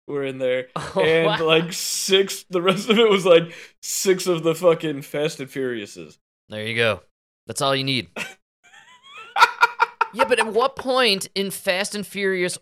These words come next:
Speaker 2: or The Expendables do they try to, like, ex-, you know, have some gay flir-, flirtation scene or the lesbian moms, or they're trying to push some sort of tranny, uh, narrative down your throat?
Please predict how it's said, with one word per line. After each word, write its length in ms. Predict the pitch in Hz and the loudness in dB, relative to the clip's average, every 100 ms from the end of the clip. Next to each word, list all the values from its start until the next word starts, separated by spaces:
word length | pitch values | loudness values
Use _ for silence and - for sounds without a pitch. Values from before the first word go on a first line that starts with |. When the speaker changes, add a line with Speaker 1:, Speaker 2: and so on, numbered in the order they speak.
| - | -4
Speaker 2:
or 240 | 180 196 | 0 0
The 200 | 185 185 | 0 -4
Expendables 800 | 165 - 175 180 175 147 139 120 | -4 -4 -2 -2 -2 0 -2 -4
do 140 | 147 | -6
they 160 | 143 156 | -6 -6
try 320 | - 170 160 | -6 -2 0
to, 100 | 165 | 0
like, 260 | 156 151 156 | 0 0 -2
ex-, 280 | 147 - - | -6 -10 -8
you 80 | 151 | -8
know, 100 | 147 | -6
have 220 | 139 151 | -4 -6
some 420 | - 151 143 127 _ _ 120 | -6 -8 -10 -12 _ _ -14
gay 200 | - 160 | -6 -6
flir-, 380 | 156 - 156 143 | -6 -6 -4 -4
flirtation 680 | - 147 147 151 147 - 123 | -4 -2 -2 -2 -4 -4 -6
scene 440 | 113 127 113 110 110 | -6 -4 -2 -2 -4
or 120 | 113 | -4
the 100 | 131 | -4
lesbian 580 | 135 143 120 135 135 131 | -2 -4 -4 -4 -4 -2
moms, 580 | 131 127 120 110 107 104 | 0 0 0 -4 -6 -6
or 80 | 117 | -4
they're 140 | 120 | -4
trying 260 | 135 147 139 | -4 -6 -6
to 60 | |
push 320 | - 147 131 | -8 -6 -6
some 180 | - 131 | -6 -6
sort 220 | - 131 | -6 -6
of 60 | 123 | -6
tranny, 560 | - 143 139 139 135 131 | -8 -6 -6 -4 -4 -2
uh, 240 | 120 120 | 0 0
narrative 440 | 131 131 127 113 | 0 -2 -2 -4
down 220 | 113 104 92 | -4 -6 -8
your 80 | |
throat? 340 | 92 98 80 | -10 -10 -12